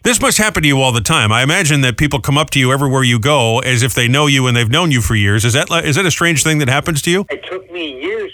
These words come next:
Speaker 2: to get used to it because that's the strangest thing of all. I mean, it's a great honor for someone to literally treat you like a family member.
Speaker 1: Yeah.
Speaker 2: Um, and normally when somebody's doing that, you're, it's because you've both built a friendship together, and, and you're, and that means you're close,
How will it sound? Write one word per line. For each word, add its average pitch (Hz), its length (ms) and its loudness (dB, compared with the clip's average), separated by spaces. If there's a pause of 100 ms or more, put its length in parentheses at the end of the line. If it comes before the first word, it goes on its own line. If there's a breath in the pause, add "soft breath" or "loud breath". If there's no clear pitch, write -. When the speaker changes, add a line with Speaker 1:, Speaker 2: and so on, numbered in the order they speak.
Speaker 2:
to 143 80 -14
get 143 160 -8
used 170 240 -10
to 120 100 -16
it 110 80 -18
because 131 200 -10
that's 175 180 -10
the 202 140 -12
strangest 175 340 -10
thing 180 140 -10
of 160 100 -10
all. 226 260 -12
I 139 60 -14
mean, 156 140 -6
it's 151 120 -10
a 151 60 -12
great 214 320 -10 (160)
honor 160 340 -12
for 98 160 -18
someone 160 380 -10 (440 soft breath)
to 160 60 -8
literally 196 680 -10 (180)
treat 247 260 -12
you 220 140 -10
like 190 160 -10
a 175 60 -12
family 170 320 -8
member. 107 320 -14 (320)
Speaker 1:
Yeah. 92 160 0 (360)
Speaker 2:
Um, 135 140 -20 (160)
and 139 420 -10
normally 156 440 -8
when 139 200 -14
somebody's 151 400 -12
doing 165 240 -6
that, 151 360 -8
you're, 147 240 -10 (680)
it's 151 180 -10
because 170 360 -10
you've 151 180 -12
both 165 240 -10
built 175 220 -12
a - 80 -12
friendship 220 480 -12
together, 120 520 -8
and, 127 220 -10
and 151 400 -10
you're, 147 260 -6 (160)
and 147 140 -8
that 147 160 -8
means 156 240 -8
you're 131 120 -10
close, - 360 -12